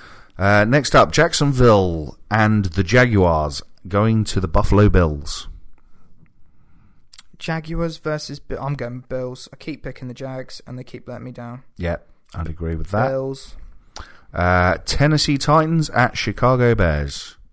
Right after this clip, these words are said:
Speaker 2: Tennessee Titans to beat the Bears.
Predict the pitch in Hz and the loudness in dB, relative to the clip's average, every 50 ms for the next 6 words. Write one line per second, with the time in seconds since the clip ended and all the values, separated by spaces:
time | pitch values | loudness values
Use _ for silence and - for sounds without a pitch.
0 | _ _ _ _ _ _ _ _ _ _ _ _ _ _ _ _ - _ _ - | _ _ _ _ _ _ _ _ _ _ _ _ _ _ _ _ -20 _ _ -20
1 | _ _ _ _ _ _ - - - - 147 147 135 - 139 135 - 143 135 135 | _ _ _ _ _ _ -20 -14 -10 -8 -8 -8 -8 -10 -10 -6 -4 -4 -2 -2
2 | 131 131 131 - - - 127 135 131 - - 127 139 135 139 139 139 139 - - | -4 -6 -8 -8 -10 -10 -12 -12 -12 -14 -10 -8 -6 -4 -4 -6 -6 -8 -12 -16
3 | - - | -18 -20